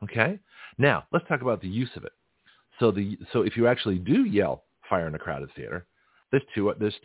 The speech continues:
two, uh, possible outcomes. One, there actually is a fire and you're gonna save lives. Or two, there is no fire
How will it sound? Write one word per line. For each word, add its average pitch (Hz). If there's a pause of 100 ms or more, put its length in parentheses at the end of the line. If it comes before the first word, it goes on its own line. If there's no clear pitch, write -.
two, 90
uh, 87
possible 104
outcomes. 87
One, 104
there 104
actually 98
is 82
a -
fire 92
and 87
you're 85
gonna 82
save 78
lives. 92 (360)
Or 95
two, 127
there 92
is 175
no 98
fire 80